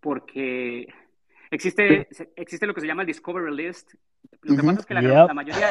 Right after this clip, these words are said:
Speaker 1: la mayoría, la mayoría de los que estamos lo entendemos y sabemos que
Speaker 3: Lo
Speaker 1: es
Speaker 3: vi
Speaker 1: verdad.
Speaker 3: yo, yo lo vi primero. A-,
Speaker 1: ¿Qué?
Speaker 3: anoto.
Speaker 1: Ah, sí, no.
Speaker 3: No, no,
Speaker 1: A
Speaker 3: sí,
Speaker 1: ver.
Speaker 3: dale, dale, dale.
Speaker 1: Eh, eh, sí y es no. O sea, s-, es sí, yo lo vi primero, pero más allá de eso es porque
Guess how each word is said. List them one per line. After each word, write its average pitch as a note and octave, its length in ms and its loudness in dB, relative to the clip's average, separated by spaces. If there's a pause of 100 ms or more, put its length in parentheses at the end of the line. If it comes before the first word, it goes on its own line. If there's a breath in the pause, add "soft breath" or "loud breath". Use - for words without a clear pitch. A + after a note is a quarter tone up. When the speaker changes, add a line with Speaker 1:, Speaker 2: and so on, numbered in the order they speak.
Speaker 1:
la F3+ 80 8
mayoría, - 540 -4 (200)
la E3 140 -12
mayoría F3+ 300 -12
de A#3 40 -6
los G#3 100 -10
que - 80 -20
estamos G#3 280 -10
lo G3+ 80 -16
entendemos D#3+ 540 -18
y C#3 40 -18
sabemos C#3+ 320 -10
que D#3 60 0
Speaker 3:
Lo F3 160 12
Speaker 1:
es F#3 60 12
Speaker 3:
vi B3+ 160 12
Speaker 1:
verdad. A#3+ 120 10
Speaker 3:
yo, G3+ 320 10 (120)
yo F3 260 8
lo A3 120 10
vi A3 120 6
primero. E3 580 2 (440)
A-, B2+ 180 -8 (120)
Speaker 1:
¿Qué? - 120 -6
Speaker 3:
anoto. C#3+ 300 0
Speaker 1:
Ah, F#3 80 2
sí, G#3+ 380 -6
no. G3 320 -4
Speaker 3:
No, G#3 180 8
no, B3 120 10
Speaker 1:
A G3 60 8
Speaker 3:
sí, A3+ 140 2
Speaker 1:
ver. G3+ 80 6
Speaker 3:
dale, E3 180 8
dale, D3+ 220 6
dale. B2+ 180 -4 (880)
Speaker 1:
Eh, - 120 -20
eh, G#3 140 -20
sí D4 380 -12
y G#3+ 120 -12
es F#3 140 -10
no. D#3+ 380 -12
O D3+ 100 -20
sea, C#3 200 -6
s-, - 220 -18
es F#3+ 160 -14
sí, A#3 360 -12
yo G#3 160 -8
lo G#3 80 -10
vi G#3+ 120 -12
primero, G3+ 500 -8
pero D3 200 -6
más E3 200 -6
allá F#3 180 -4
de F3+ 160 -6
eso E3+ 220 -10
es E3 300 -8
porque A#2+ 520 -14